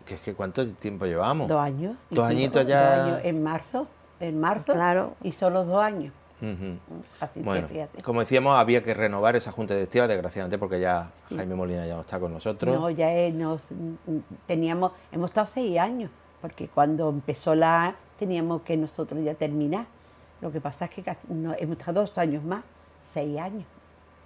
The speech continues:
Speaker 2: O sea, ha durado esta más tiempo.
Speaker 1: Sí, seis añitos, como decíamos.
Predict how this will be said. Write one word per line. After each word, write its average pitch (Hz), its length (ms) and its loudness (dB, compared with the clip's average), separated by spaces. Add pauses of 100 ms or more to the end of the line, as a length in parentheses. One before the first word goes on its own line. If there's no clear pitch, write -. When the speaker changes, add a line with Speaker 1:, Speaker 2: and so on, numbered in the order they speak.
(800)
Speaker 2:
O - 40 -20
sea, 156 140 -4
ha 160 40 -2
durado 165 300 2
esta 185 420 -6 (360)
más 151 240 -8 (140)
tiempo. - 200 -14 (180)
Speaker 1:
Sí, 101 300 -6 (200)
seis 110 280 -4
añitos, 101 280 -6
como 95 180 -6
decíamos. 113 420 -6